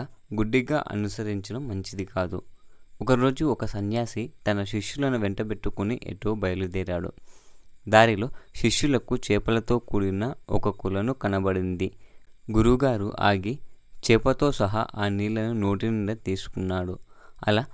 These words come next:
కొన్ని దోసిళ్ళు తీసుకున్నాడు. శిష్యులు తమ గురువు చేసినట్టు చేశారు. కానీ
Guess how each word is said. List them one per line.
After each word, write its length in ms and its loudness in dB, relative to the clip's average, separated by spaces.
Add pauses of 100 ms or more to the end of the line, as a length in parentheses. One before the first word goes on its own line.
(240)
కొన్ని 260 8
దోసిళ్ళు 600 2
తీసుకున్నాడు. 880 -2 (320)
శిష్యులు 540 2 (440)
తమ 340 6
గురువు 240 2 (120)
చేసినట్టు 580 0 (120)
చేశారు. 420 -2 (560)
కానీ 320 6